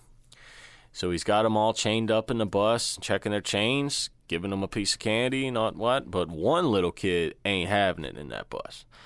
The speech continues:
And he knows, he's like, "Wrong way, wrong way." He notices they're going the wrong way. This is kinda like, I think this kid might be autistic too, 'cause there's really smart in certain things, you know, so he picks it up. He's like, "No, I wanna go home, I wanna go home." So he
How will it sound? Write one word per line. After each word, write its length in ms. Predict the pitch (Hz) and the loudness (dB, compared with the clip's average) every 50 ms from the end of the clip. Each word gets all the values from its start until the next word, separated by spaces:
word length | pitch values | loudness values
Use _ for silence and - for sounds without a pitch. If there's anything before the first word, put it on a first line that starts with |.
| - - - - - - - - | -20 -20 -20 -20 -20 -20 -10 -4
And 100 | - 101 | 0 2
he 80 | 120 123 | 4 4
knows, 220 | 107 98 95 - | 4 4 4 2
he's 160 | - 90 85 | 0 0 -2
like, 100 | 92 85 | -2 -2
"Wrong 300 | 76 85 92 95 95 92 92 | 0 2 2 2 2 2 2
way, 260 | 101 113 104 82 - - _ _ _ _ _ _ _ _ - | 2 4 2 2 0 -4 _ _ _ _ _ _ _ _ -4
wrong 260 | - 95 101 98 98 | -2 0 2 2 2
way." 180 | 113 143 127 | 2 2 2
He 80 | 87 85 | 0 0
notices 480 | 98 104 101 92 90 - - 95 - - | 0 0 0 0 0 -2 -4 -4 -4 -2
they're 80 | 101 | -2
going 260 | 92 98 95 95 95 | 0 0 0 0 0
the 80 | 92 92 | -2 -2
wrong 240 | 90 101 101 98 101 | 0 0 0 0 0
way. 200 | 120 147 123 - - - - _ _ _ _ _ _ _ _ _ _ _ _ _ - | 0 0 0 -2 -4 -10 -20 _ _ _ _ _ _ _ _ _ _ _ _ _ -4
This 200 | 101 95 - - | -4 -2 -2 -2
is 160 | 90 85 - | -4 -6 -8
kinda 340 | - - 92 85 82 82 82 | -6 -4 -2 -2 -2 -4 -4
like, 240 | 80 80 78 76 - | -4 -4 -6 -4 -6
I 80 | - | -8
think 240 | 85 - - 87 - | -8 -8 -10 -12 -8
this 160 | - 101 107 | -6 -6 -6
kid 180 | - - - 71 | -6 -6 -8 -8
might 220 | 78 78 73 62 | -6 -6 -6 -6
be 80 | 80 85 | -4 -4
autistic 480 | 78 69 - - 80 73 - - - - | -4 -4 -6 -6 -8 -8 -8 -10 -12 -8
too, 180 | - 95 85 | -6 -4 -4
'cause 140 | 71 80 71 | -4 -6 -10
there's 180 | - 71 73 - | -10 -12 -8 -6
really 220 | 92 92 87 82 | -4 -4 -4 -4
smart 400 | - - - 92 87 87 87 - | -4 -4 -4 -4 -4 -4 -4 -6
in 160 | - 71 - - | -8 -16 -14 -10
certain 300 | - - - - - - | -8 -8 -8 -8 -10 -12
things, 340 | - - 85 82 85 82 | -8 -6 -6 -4 -6 -6
you 80 | - 80 | -8 -8
know, 120 | 80 82 | -8 -8
so 120 | 78 - 80 | -8 -6 -6
he 80 | 90 | -8
picks 320 | - - - 87 - - - | -6 -4 -4 -4 -4 -4 -4
it 60 | 82 | -2
up. 220 | 98 95 - - | 0 0 -2 -2
He's 120 | - - - | -6 -10 -8
like, 140 | 64 69 78 | -8 -6 -4
"No, 140 | 90 95 | 0 0
I 80 | 85 82 | 2 2
wanna 220 | 92 98 92 85 | 2 0 -2 -2
go 120 | 73 73 71 | -4 -6 -4
home, 260 | - 123 131 113 90 | 0 0 2 2 0
I 40 | 87 | 0
wanna 160 | 85 87 82 | -2 -4 -6
go 160 | - 76 69 | -6 -8 -4
home." 260 | 80 120 139 120 92 | -2 0 0 0 -2
So 140 | 85 - - | -4 -8 -10
he 60 | - | -12